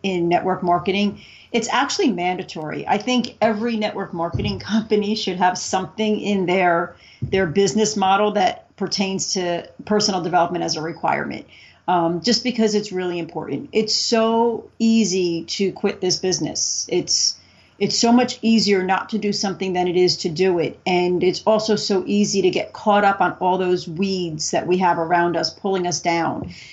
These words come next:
And because I was so shy and I was so reserved, when I got started in, in network marketing, it was a three sixty for me. I mean, I had to, I had to talk to people. Like, I became an accountant, so I didn't have to talk to people.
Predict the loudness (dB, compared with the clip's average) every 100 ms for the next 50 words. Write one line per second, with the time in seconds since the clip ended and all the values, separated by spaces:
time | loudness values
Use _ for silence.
0 | -8 0 2 2 -2 -2 -4 0 2 2
1 | 2 2 2 0 -2 -4 -4 -4 0 0
2 | 2 2 0 -4 -10 -20 -20 -4 0 2
3 | 0 0 2 4 4 2 -2 0 2 4
4 | 4 2 -2 -6 -14 -20 _ -2 0 2
5 | 0 0 -2 -2 -4 -4 -6 -4 -2 0
6 | 0 0 2 2 2 -2 -2 -2 -2 -4
7 | -10 _ _ -4 -4 0 2 2 2 0
8 | 0 -4 -6 -6 -4 -4 -2 0 2 2
9 | 2 0 0 -6 0 0 0 0 -2 -2
10 | -2 -2 -2 0 0 0 0 0 2 2
11 | 2 -2 -2 -2 -2 0 2 6 4 2
12 | -4 -8 -6 -6 -6 -6 -8 -10